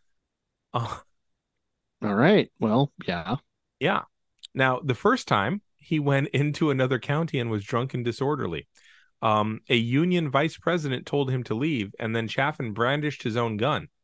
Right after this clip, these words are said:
Speaker 1: The vice president of the local union pulled his own twenty-two pistol and shot Chaffin in the chest. Um,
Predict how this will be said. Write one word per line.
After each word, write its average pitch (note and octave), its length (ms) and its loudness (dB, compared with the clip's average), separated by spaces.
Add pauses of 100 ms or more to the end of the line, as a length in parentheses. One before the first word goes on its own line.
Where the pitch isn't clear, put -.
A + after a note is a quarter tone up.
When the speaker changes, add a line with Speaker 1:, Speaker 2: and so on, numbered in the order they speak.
(760)
Speaker 1:
The G#2+ 160 -2
vice B2 240 2
president D#3 560 0
of A2+ 140 -2
the A2+ 100 2
local A2 560 2 (160)
union A2+ 480 -2 (300)
pulled D3 260 0
his B2 180 -2
own F#3 220 2
twenty-two C#3+ 560 -2
pistol G2+ 420 -4
and G2 80 -6
shot - 360 -2
Chaffin G2+ 400 -4
in F2+ 100 -8
the F2 60 -8
chest. A#2+ 400 -2 (720)
Um, F#2+ 400 2